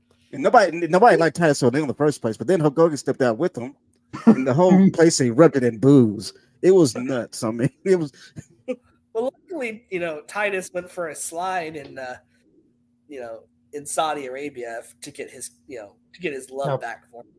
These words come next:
Speaker 1: <laughs> Yeah, yeah.
Speaker 2: I love to praise Titus O'Neil, but I'll never. He's not as nice as you think he is on camera. Have I told you? I told Mister Jacobs a story about that, haven't I? About Titus
Speaker 1: No, go ahead and
Speaker 2: O'Neil.
Speaker 1: tell it.
Speaker 3: <laughs> I haven't heard the Titus story.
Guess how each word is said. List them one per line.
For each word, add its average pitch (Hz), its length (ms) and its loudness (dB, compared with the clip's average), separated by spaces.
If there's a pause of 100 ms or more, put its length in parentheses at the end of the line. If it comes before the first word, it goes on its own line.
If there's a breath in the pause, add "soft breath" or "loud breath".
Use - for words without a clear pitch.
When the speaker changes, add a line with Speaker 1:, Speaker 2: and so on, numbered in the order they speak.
(340)
Speaker 1:
<laughs> - 400 2
Yeah, 143 80 4
yeah. 120 320 2 (200)
Speaker 2:
I 165 40 -4
love 160 220 4
to 147 140 -4
praise 147 340 0
Titus 135 340 -2
O'Neil, 131 440 -4
but 123 200 -8
I'll 156 140 0
never. 127 480 -6 (1000)
He's 180 60 -2
not 247 140 8
as 160 120 2
nice 175 340 -4
as 139 160 -2
you 131 120 -10
think 147 260 -6
he 123 180 -10
is 120 200 -10
on 120 160 -14
camera. 123 420 -10 (100)
Have 143 140 0
I 175 60 2
told 170 280 -2
you? 165 320 -4
I - 60 -20
told 185 200 2
Mister 135 140 -10
Jacobs 156 240 0
a - 40 -20
story 127 320 -10
about - 180 -20
that, 123 160 -8
haven't 131 260 -10
I? 123 120 -16 (1400 soft breath)
About 143 220 -8
Titus 131 220 -4
Speaker 1:
No, 117 80 2
go 143 100 6
ahead 185 160 6
and - 80 -2
Speaker 2:
O'Neil. 165 120 4
Speaker 1:
tell 143 40 4
it. 107 100 0 (120)
Speaker 3:
<laughs> 131 100 -10
I 175 100 -12
haven't 220 240 -6
heard 214 140 -6
the 220 140 0
Titus 208 360 -4
story. 147 500 -10